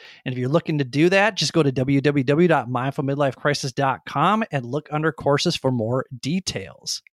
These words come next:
If you're wondering what it's like to be a part of the Mindful Midlife community, Young from South Korea writes, "I've been fortunate enough to be a member of Billy's mindfulness community here in Seoul,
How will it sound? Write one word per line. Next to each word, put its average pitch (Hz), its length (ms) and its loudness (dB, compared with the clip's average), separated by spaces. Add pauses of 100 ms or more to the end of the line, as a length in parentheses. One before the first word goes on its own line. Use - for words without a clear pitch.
(260)
If 156 80 2
you're 151 100 6
wondering 185 360 2
what 196 100 4
it's 156 220 -2
like 170 400 0
to - 100 0
be 160 180 0
a 254 60 2
part 233 240 0
of 214 60 0
the 226 80 2
Mindful 214 320 0
Midlife 208 360 0
community, 214 640 0
Young 175 380 4
from 190 220 -2
South 190 340 0
Korea 196 380 -2
writes, 190 320 0 (260)
"I've 139 140 -2
been 131 120 0
fortunate 196 560 0
enough 165 380 0 (140)
to 139 100 -8
be 135 140 0
a 120 60 0
member 151 360 2
of 139 100 2
Billy's 139 320 0
mindfulness 143 480 -2
community 139 440 -4
here 147 260 -2
in 117 80 -2
Seoul, 123 480 0